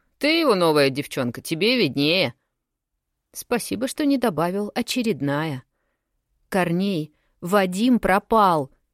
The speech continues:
сообщила я. «В смысле пропал?» — не понял Корниенко. «В смысле исчез? В смысле испарился?» «Ты издеваешься?» —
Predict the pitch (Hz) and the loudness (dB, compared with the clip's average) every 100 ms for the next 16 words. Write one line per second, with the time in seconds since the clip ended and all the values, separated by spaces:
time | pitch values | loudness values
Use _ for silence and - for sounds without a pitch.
0 | _ _ _ _ _ - - 156 143 - | _ _ _ _ _ -14 -4 -4 -4 -6
1 | 151 143 143 139 131 139 _ _ _ _ | -6 -4 -4 -4 -6 -10 _ _ _ _
2 | _ _ _ _ _ - 208 208 - 135 | _ _ _ _ _ -8 -4 -4 -2 -2
3 | 131 - 131 - 120 107 _ _ _ _ | -2 0 -2 0 0 0 _ _ _ _
4 | _ _ _ _ _ 156 156 135 139 123 | _ _ _ _ _ -4 -4 -4 -4 -4
5 | 127 143 143 143 131 120 - - _ _ | -6 -6 -6 -6 -6 -8 -12 -20 _ _
6 | _ _ _ - - 240 208 220 220 - | _ _ _ -6 0 2 2 0 0 2
7 | 277 285 - 254 180 240 - - _ _ | 2 2 0 2 2 2 -2 -8 _ _
8 | _ _ _ _ - 160 - 208 - 226 | _ _ _ _ -18 -10 -4 -2 0 2
9 | 208 208 - 240 226 - 247 339 381 - | 2 0 0 -2 0 2 2 4 0 0
10 | 185 135 - _ _ _ _ _ _ _ | -2 -2 -6 _ _ _ _ _ _ _
11 | _ _ _ - 277 262 220 269 262 302 | _ _ _ 0 0 2 2 4 6 4
12 | 311 - - 170 | 4 0 -4 -8